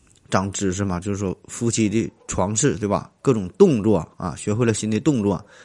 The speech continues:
长知识啊。原来不会这个，这个姿势，哎，又学会了新的知识，叫长知识。所以呢，在网上呢，有一段时间，就，就，就是有一些色情的图片吧，对吧？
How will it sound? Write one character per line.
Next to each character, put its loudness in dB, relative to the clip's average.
长 -2
知 -6
识 -10
啊。 -10
原 -2
来 4
不 -4
会 2
这 2
个， 0
这 0
个 0
姿 -8
势， -12
哎， -6
又 -4
学 -6
会 -4
了 -2
新 -8
的 -6
知 -8
识， -12
叫 -12
长 -14
知 -18
识。 -20
所 0
以 2
呢， 2
在 4
网 0
上 0
呢， 0
有 2
一 0
段 4
时 -2
间， 2
就， -14
就， -10
就 -10
是 -10
有 -2
一 0
些 0
色 6
情 0
的 0
图 -2
片 4
吧， -10
对 -18
吧？ -20